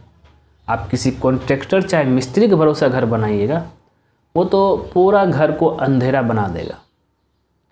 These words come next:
उसको कोई मतलब नहीं। तो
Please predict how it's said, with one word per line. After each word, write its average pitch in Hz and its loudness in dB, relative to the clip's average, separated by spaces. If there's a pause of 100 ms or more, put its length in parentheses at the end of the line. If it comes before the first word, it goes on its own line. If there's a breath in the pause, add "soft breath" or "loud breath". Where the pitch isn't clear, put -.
(380)
उसको 127 -2
कोई 160 2
मतलब 117 -2
नहीं। 104 -10 (1200)
तो - -2